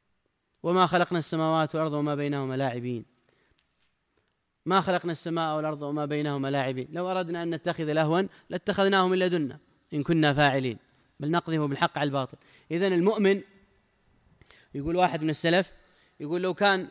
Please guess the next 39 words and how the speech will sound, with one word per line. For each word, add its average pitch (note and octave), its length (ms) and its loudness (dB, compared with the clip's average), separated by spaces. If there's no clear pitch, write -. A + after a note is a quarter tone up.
الله E3+ 220 6
ما F3+ 160 6
يعبد E3 280 6
إلا D#3+ 160 4
عن D#3 80 8
رؤية F3 520 4
ما G#3 100 2
عبد E3+ 300 0
أحد." - 220 -14
وأظن D#3+ 680 -10
أيضًا F#3+ 360 -2
قالها F#3 260 -2
داود D#3+ 300 0
عليه C3 120 -2
السلام، D3+ 280 -6
سنقرأها D3 360 -10
إن B2+ 80 -16
شاء - 100 -20
الله. - 160 -20
لو D#3 120 -2
كان G3+ 240 4
الله F3 380 4
ما F3 180 2
يعبد D3+ 360 0
إلا E3+ 180 -2
عن D#3 160 0
رؤية F3 380 -2
ما A3 120 -2
عبد D#3+ 300 -4
أحد، - 240 -16
ما A3 80 -6
حد G#3 180 -6
يراه D#3+ 160 -2
في B2 80 -12
الدنيا. B2 300 -14
ولكن G3 480 0
المؤمن G3 480 -2
ألزم G3 460 0
قلبه G#3+ 580 -2